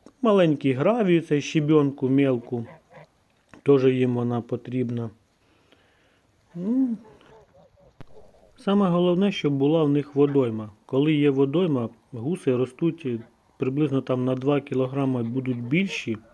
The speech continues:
лучше ростуть, крепші. І плюс у водоймі там <clears throat> більше поживних речовин. Дешевше буде на карман, тому що гуска, якщо без водойми, приблизно один гусь з'їдає за рік, е,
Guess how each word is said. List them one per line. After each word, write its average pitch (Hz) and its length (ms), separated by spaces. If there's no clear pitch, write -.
лучше 143 440
ростуть, 117 520
крепші. 143 560
І 170 40
плюс 233 280
у 170 60
водоймі 160 460
там 135 340
<clears throat> - 80
більше 180 460
поживних 147 540
речовин. 143 580
Дешевше 180 520
буде 147 240
на 139 140
карман, 143 640
тому 143 200
що 139 300
гуска, 156 440
якщо 131 440
без 139 220
водойми, 143 640
приблизно 143 720
один 143 280
гусь 185 320
з'їдає 135 560
за 139 220
рік, 202 300
е, 120 180